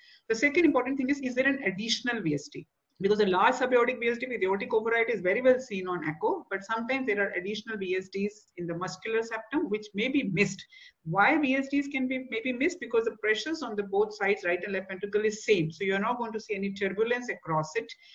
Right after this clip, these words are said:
and therefore you may very well miss it on color Doppler or on echo. So you have to be very watchful on two-dimensional echocardiography without color.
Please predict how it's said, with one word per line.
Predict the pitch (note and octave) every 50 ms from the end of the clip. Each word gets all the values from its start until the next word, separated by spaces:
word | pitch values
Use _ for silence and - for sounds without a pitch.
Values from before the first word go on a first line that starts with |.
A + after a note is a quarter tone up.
| - - -
and | G3 F#3+
therefore | G#3 G#3 G#3 G#3+ B3+ B3+
you | A3 A3 G#3
may | G#3+ A3 G#3 E3+
very | F3+ F#3+ G#3 A#3+ B3+
well | A3+ A3+ A3 G#3 E3+ F3+
miss | F3+ G#3+ G#3 - - B3+
it | B3+ B3+ - -
on | F#3+ F#3 F#3 F#3+ G3 G3 G3
color | G3 F#3 G3 G#3 G#3 G#3
Doppler | F3+ E3 D#3+ D#3+ D#3+ D#3+ G#3 A3 A3+ -
or | F3+ F3 F3+
on | - - C#3
echo. | D#3+ - - D#3+ D#3 D#3+ _
So | -
you | G3+ G#3+ A#3 A#3+
have | C4 B3+ B3+
to | C4+
be | C4 B3 G#3+
very | G3 A3+ A3+ C#4 C4
watchful | F#3+ F#3 F#3 F#3 - - - G#3+ G#3+ F#3+
on | F3+ F#3 E3 D#3+ -
two-dimensional | B3+ C#4+ C4+ B3+ A#3 G#3+ G#3+ G#3 G3+ G3 G#3 F#3+
echocardiography | F#3 F3 - - F3+ - F3+ F3+ F3 E3+ E3+ E3+ F3 F3 E3+ G#3 G3+ E3
without | F3+ E3 F3 G#3 B3+ D4 C#4+ - -
color. | - F#3 E3 D#3+ F3